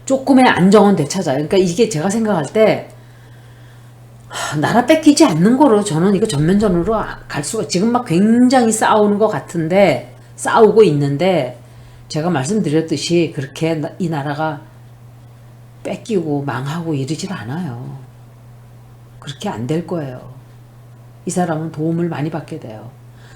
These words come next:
그 이근 대위라는 사람은 가지 말았어야 된다고 생각해요, 나는. 왜? 우리는 외교를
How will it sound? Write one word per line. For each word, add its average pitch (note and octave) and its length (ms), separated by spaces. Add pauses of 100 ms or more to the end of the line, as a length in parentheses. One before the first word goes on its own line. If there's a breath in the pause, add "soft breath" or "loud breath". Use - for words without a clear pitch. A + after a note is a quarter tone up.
(140 loud breath)
그 F3+ 100
이근 G3 400
대위라는 D#3+ 380
사람은 D3 320
가지 D3 240
말았어야 D3+ 420
된다고 G3+ 400
생각해요, C3+ 540
나는. B2+ 220 (1160 soft breath)
왜? C#3+ 400 (300)
우리는 F3+ 540
외교를 F3+ 680